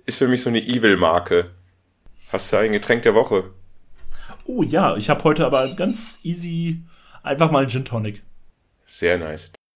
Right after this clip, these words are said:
Speaker 2: Einen guten Ginsu, einen japanischen Gin.
Speaker 1: Japanischen Gin hab ich bei mir auch fast stehen. Ja, und ich,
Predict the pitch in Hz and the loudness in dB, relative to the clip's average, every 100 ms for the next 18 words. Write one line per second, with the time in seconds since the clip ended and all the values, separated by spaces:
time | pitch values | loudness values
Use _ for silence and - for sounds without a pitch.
0 | _ - - 123 135 131 117 220 247 226 | _ -14 -6 -4 -4 -2 4 4 6 2
1 | 220 - 147 - 196 226 - 196 123 104 | 0 -4 -4 0 2 2 0 0 0 0
2 | 110 123 131 - - - _ _ - 156 | 0 0 -2 -8 -18 -20 _ _ -4 -4
3 | 156 - 160 165 160 156 151 147 - - | -2 -2 0 0 -2 -6 -8 -8 -12 -18
4 | _ - - 123 104 - - _ _ _ | _ -14 -6 -2 -2 -4 -14 _ _ _
5 | 110 101 - _ 95 92 117 139 120 135 | -20 -20 -20 _ -2 0 -2 -2 -4 -2
6 | 143 139 131 127 120 113 - - 90 - | 0 -2 -2 0 0 0 -8 -6 -4 -4
7 | - 87 87 - - - - - _ - | -2 -4 -4 -14 -20 -20 -20 -20 _ 2
8 | 113 - 135 - | 4 4 -2 -8